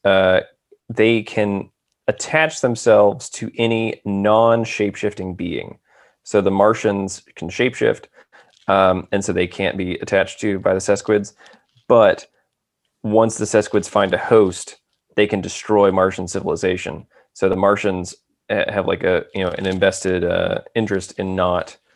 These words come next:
not having the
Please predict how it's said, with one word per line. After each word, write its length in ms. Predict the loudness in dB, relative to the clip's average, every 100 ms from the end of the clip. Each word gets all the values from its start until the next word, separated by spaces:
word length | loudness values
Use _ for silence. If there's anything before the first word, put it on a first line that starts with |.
| _ _ _ _ _ _ _ -4
not 360 | 2 4 4
having 480 | 2 0 0 -2 -8 _ -4
the 400 | -2 0 -2